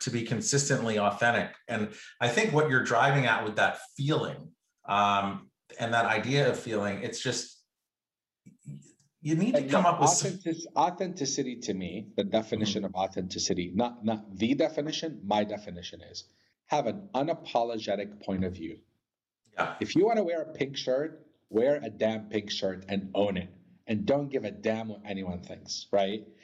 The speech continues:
Speaker 2: So fundamentally, it really is about being yourself, arguably. And being yourself is doing what you want respectfully. I never wanna be authentic to the detriment of others, right? I never wanna be authentic to disrespect others. If, if my authentic me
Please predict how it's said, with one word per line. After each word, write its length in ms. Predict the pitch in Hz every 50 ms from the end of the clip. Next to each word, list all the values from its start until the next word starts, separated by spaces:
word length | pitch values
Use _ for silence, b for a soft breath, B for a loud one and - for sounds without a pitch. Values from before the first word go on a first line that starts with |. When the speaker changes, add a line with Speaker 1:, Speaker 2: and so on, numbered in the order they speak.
| B B B
Speaker 2:
So 160 | B - 131
fundamentally, 840 | 113 - - - 170 196 196 202 202 160 123 131 135 131 117 110 107
it 220 | 104 107 113 - -
really 300 | 131 143 156 147 139 107
is 140 | 117 110 110
about 400 | 98 101 101 101 - - 110 104
being 320 | 110 104 95 107 110 -
yourself, 500 | 120 147 147 - - 214 233 185 - - -
arguably. 500 | 190 196 185 175 151 131 - - - b b b b b b -
And 160 | 120 110 107
being 240 | 110 131 151 170 175
yourself 400 | 170 165 170 - 139 139 139 135 127
is 140 | 120 113 107
doing 340 | 117 113 113 120 120 117
what 220 | 110 110 110 107 110
you 140 | 127 156 156
want 320 | 139 92 92 101 120 - - - _ _ -
respectfully. 600 | 196 208 208 - 233 226 226 - - 131 107 87
I 140 | 98 123 131
never 300 | 143 165 185 196 208 196
wanna 240 | 170 156 151 147
be 120 | 135 143 131
authentic 680 | 101 117 - - 123 123 131 - 160 156 151 - -
to 100 | - 123
the 100 | 107 110
detriment 640 | 110 101 113 113 - - - 113 107 107 98 104
of 100 | 104 92
others, 460 | 95 92 90 90 - - - - - -
right? 320 | 101 95 95 98 101 98 B B B B B
I 100 | 123 120
never 240 | 135 156 156 165 151
wanna 160 | 143 135 123
be 120 | 123 120
authentic 600 | 110 110 107 - 117 113 113 - 120 117 120 -
to 100 | - 110
disrespect 680 | 104 110 123 - - - 110 107 - - 101 - - -
others. 300 | - 95 - - - - B B B B B
If, 200 | - 131 131 - - - _ -
if 180 | 131 127 127 131
my 160 | 139 151 170
authentic 560 | 160 147 - 156 151 147 147 147 131 - -
me 220 | 120 127 131 131